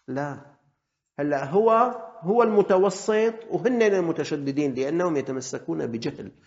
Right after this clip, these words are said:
غض البصر مطلوب. أما التنطع والتشدد أن تتمسك بغير حق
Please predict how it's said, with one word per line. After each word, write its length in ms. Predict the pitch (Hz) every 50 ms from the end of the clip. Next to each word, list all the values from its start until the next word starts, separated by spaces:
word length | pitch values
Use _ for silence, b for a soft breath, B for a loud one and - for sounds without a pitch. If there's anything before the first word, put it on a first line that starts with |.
| b b b b _ 135
غض 180 | 135 131 135
البصر 380 | 131 127 147 151 - - 143 147
مطلوب. 420 | 139 143 - - 196 208 214 - - _ _ _ _ _ _ _ _ _ _ _ _ _ _ _ _ _ _ B B B B B B B B B B
أما 200 | - 165 165 165
التنطع 680 | 156 160 - - 156 165 202 220 - - - 220 156 139
والتشدد 920 | 135 131 127 - - - 131 - - 202 208 269 - 220 220 233 240 233 233 - - - _ _ _ _ _ _ _ _ _ _
أن 180 | 180 190 190 185
تتمسك 680 | 170 139 - 143 131 151 185 180 - - 202 185 - 180
بغير 400 | 151 160 160 180 202 196 180 139
حق 400 | - - - - - - -